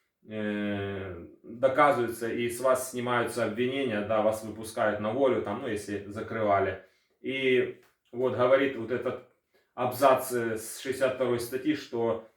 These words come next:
если вы были не виноваты, а вас осудили, то у разі зі скасування вироку суду,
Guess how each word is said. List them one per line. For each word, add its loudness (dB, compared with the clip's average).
если 0
вы 6
были 4
не 2
виноваты, 4
а 2
вас 2
осудили, 0
то 2
у 4
разі 6
зі -2
скасування 0
вироку 0
суду, -6